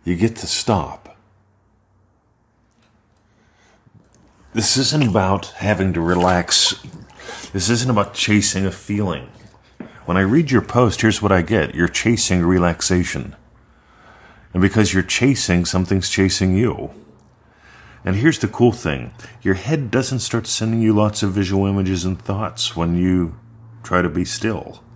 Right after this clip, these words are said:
<laughs> When you're still, you notice what you're imagining.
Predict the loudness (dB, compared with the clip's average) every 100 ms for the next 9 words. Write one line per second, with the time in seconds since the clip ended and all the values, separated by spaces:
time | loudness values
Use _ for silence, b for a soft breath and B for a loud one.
0 | -20 -12 -14 B B B B B B B
1 | 2 6 4 2 2 4 4 4 4 4
2 | 2 0 -2 -2 0 2 2 2 0 -4
3 | -8